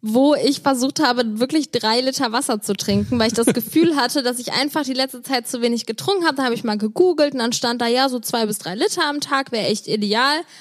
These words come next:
Speaker 1: Und Julian hat daraus voll das Challenge-Ding gemacht, wollte unbedingt mitmachen und mich am besten noch übertreffen und schneller fertig sein. Und dann hat er danach gefühlt eine Woche Nierenschmerzen gehabt.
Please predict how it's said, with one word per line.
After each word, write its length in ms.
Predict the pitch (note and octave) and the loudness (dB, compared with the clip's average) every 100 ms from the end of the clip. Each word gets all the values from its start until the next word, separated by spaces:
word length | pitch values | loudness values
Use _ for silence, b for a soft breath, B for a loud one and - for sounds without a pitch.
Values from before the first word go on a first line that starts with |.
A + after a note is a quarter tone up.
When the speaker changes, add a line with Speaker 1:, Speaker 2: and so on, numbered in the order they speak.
| B | B
Speaker 1:
Und 320 | C#4 G4 F#4+ | 0 2 4
Julian 420 | G4 G4+ F4 C#4 E4+ - B B | 4 4 4 4 2 -2 B B
hat 160 | C#4 C4 | -2 2
daraus 280 | B3+ C4 | 2 2
voll 260 | - D4+ C#4 | 2 2 4
das 280 | D#4+ E4+ - | 4 0 -2
Challenge-Ding 680 | - D4 E4+ C#4 - G#3+ A3 | 0 2 2 0 0 0 2
gemacht, 340 | G#3 G3+ C#4 - | 0 0 -2 -2
wollte 280 | A#3+ C4 - | -2 -2 -2
unbedingt 680 | - D#4+ G#4 C5 F#4+ E4 D#4 | 2 2 4 2 0 0 2
mitmachen 460 | D4 - C4+ A#3 C4+ | 2 0 2 0 2
und 80 | B3+ | 0
mich 140 | B3+ | 0
am 80 | A3+ | 0
besten 240 | A3+ D4 C#4 | 0 0 0
noch 120 | A#3 | 0
übertreffen 680 | - D4 D#4+ - D4 D4 A#3+ | 0 2 2 0 -2 0 0
und 120 | A#3+ | 0
schneller 400 | - C4 C4+ F#3+ | 0 2 4 2
fertig 420 | - F3+ F#3+ F#3 | 2 0 0 -4
sein. 320 | - F3+ A3+ F#4+ B B B | -2 0 2 0 B B B
Und 160 | A3 A3 | -4 0
dann 140 | A#3 | 2
hat 160 | C#4+ C4+ | 2 2
er 60 | A#3 | 0
danach 320 | A3 G#3+ A#3 | 2 0 -2
gefühlt 260 | A#3+ B3 | -4 -4
eine 280 | - A#3 B3 | -2 -2 2
Woche 220 | A3 A3+ | 0 2
Nierenschmerzen 1160 | A3 A3 A#3+ C#4+ A3 F3 - F3+ D#3+ D#3 - F3 | 2 4 4 4 2 2 2 2 2 0 -2 0
gehabt. 460 | D#3+ F3+ E3+ G#3 | 2 2 0 -4